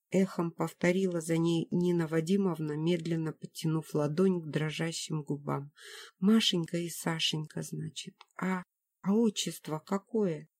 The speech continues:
"Андреевны они, Нина Вадимовна. Моего отца Андреем звали. И на фамилию свою записала. Захаровы". "Да? Ну да, конечно. Я понимаю. Но они же как две капли".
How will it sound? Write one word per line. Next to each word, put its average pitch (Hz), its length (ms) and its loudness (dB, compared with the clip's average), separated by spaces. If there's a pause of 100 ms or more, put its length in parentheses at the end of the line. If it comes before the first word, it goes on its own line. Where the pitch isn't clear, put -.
(200)
"Андреевны 254 840 10
они, 196 300 8
Нина 180 360 4
Вадимовна. 165 680 0
Моего 269 420 6
отца 320 360 4
Андреем 156 560 6
звали. 139 540 -4 (300)
И 220 100 8
на 330 100 12
фамилию 247 640 10
свою 202 460 6
записала. 170 800 0 (120)
Захаровы". 226 840 4 (920)
"Да? 220 340 4 (380)
Ну 240 140 6
да, 180 320 4
конечно. 175 760 -2
Я 214 220 6
понимаю. 180 640 6 (320)
Но 220 200 8
они 269 320 12
же 170 280 0 (300)
как 202 240 0
две 247 240 6
капли". 170 760 2